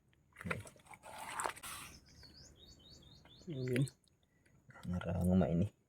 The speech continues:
Speaker 1: Ang kalakas, delikado.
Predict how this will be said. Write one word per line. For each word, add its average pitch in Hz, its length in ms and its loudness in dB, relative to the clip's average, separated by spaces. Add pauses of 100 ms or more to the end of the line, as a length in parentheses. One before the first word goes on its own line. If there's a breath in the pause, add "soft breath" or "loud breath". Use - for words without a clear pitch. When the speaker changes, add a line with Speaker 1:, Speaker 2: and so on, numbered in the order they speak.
(1200)
Speaker 1:
Ang 107 160 0
kalakas, 104 400 2
delikado. 107 560 12